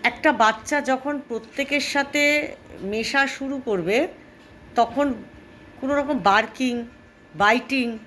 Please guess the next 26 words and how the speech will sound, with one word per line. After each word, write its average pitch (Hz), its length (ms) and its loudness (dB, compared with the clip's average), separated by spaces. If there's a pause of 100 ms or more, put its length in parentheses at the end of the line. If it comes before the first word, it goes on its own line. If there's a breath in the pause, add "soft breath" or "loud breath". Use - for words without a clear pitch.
(520)
এই 294 200 4
জিনিসগুলো 269 580 0
কিন্তু 294 240 -4
থাকবে 165 420 -2
না। 131 80 -12 (1500)
প্রত্যেকটা 311 540 2
বাচ্চা 254 420 2
কিন্তু 294 340 -6
হিউম্যান 254 520 -2
ফ্রেন্ডলি 269 420 0
হয় 170 320 2
না। 131 140 -8 (800)
কেন 294 320 4
হয় 220 220 4
না? 269 180 -2 (100)
তার 262 220 4 (320)
কারণ 233 340 0
কিন্তু 285 380 -8
আজকে - 500 0 (120)
পেট 233 160 2 (140)
প্যারেন্টস 269 420 0
নিজেই। 180 320 0 (1400)
ঠিক 302 140 2
আছে, 330 220 2
তার 220 220 2 (100)
জন্য 285 540 -2